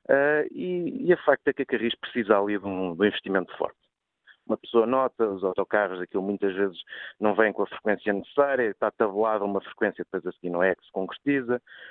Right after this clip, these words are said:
Portanto, eu, eu acredito que é preciso uma, um investimento forte. Tenho, a Câmara já anunciou alguns planos, eh, pareceu-me bem, pareceu-me pelo menos um, um bom primeiro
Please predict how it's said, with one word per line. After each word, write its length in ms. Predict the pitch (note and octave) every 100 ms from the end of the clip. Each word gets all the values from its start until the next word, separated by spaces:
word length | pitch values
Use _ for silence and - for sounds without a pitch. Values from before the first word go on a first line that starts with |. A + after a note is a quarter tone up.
| -
Portanto, 280 | - B2+ B2
eu, 220 | D3+ C#3+
eu 160 | C3 C3
acredito 380 | - A2 A2 -
que 80 | G2+
é 40 |
preciso 340 | - - F2+ F#2
uma, 380 | F2 E2+ D#2+ D2+
um 120 | A2
investimento 500 | A2 - F#2+ F#2+ E2+ -
forte. 200 | D#2+ - _ -
Tenho, 380 | B2 A#2+ G2+
a 40 | A2
Câmara 420 | B2 G#2 F2+ F2
já 180 | F2 F#2+
anunciou 540 | F#2+ G2 - G2 F2 - - - - -
alguns 360 | G2 G#2 A2 -
planos, 380 | - E3+ F#3+ F3+ - _ _ _ _ _ _
eh, 320 | - G#2+ G#2 G2+
pareceu-me 380 | - A2 A#2 F#2+
bem, 260 | F#2 G#2 C3
pareceu-me 340 | A#2+ - B2
pelo 160 | - B2+
menos 240 | C3+ A#2
um, 260 | A#2 B2 A#2
um 60 |
bom 140 | B2+ D#3
primeiro 320 | B2 A2+ G2+